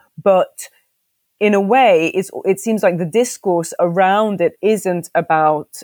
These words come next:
uh, we want good spaces, we are demanding, you know, good, beautiful, uh, em-, em-, empowering, aesthetically pleasing spaces, whether it's in our homes and in, in the public.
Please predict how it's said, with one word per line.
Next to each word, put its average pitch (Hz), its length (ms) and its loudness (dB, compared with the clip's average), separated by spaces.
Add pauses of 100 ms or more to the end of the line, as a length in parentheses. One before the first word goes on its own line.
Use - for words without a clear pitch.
(100)
uh, 156 440 0
we 196 200 -2
want 180 360 0
good 202 240 2
spaces, 147 720 -2
we 170 240 -2
are 170 160 4
demanding, 175 800 0
you 180 80 -4
know, 170 140 0
good, 190 440 0 (300)
beautiful, 175 800 -2 (340)
uh, 151 580 -2 (120)
em-, 185 300 -2
em-, 175 200 0
empowering, 185 960 2
aesthetically 202 960 -2
pleasing 180 640 -2
spaces, 165 720 -4
whether 165 200 0
it's 160 120 -4
in 165 80 -6
our 156 140 0
homes 170 400 -2
and 156 140 -10
in, 156 120 -8
in 160 180 -8
the 160 60 -6
public. 156 560 -4